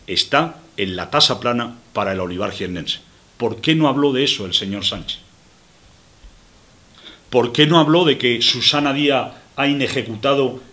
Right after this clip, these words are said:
mil doscientos millones de euros vinculados al desarrollo rural en el marco comunitario anterior siete trece, que han tenido que devolver porque no ejecutaron?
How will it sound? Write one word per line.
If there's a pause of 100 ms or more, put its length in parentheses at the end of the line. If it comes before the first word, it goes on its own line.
mil
doscientos
millones
de
euros (320)
vinculados
al
desarrollo
rural (340)
en
el
marco
comunitario
anterior
siete
trece, (240)
que
han
tenido
que
devolver
porque
no
ejecutaron?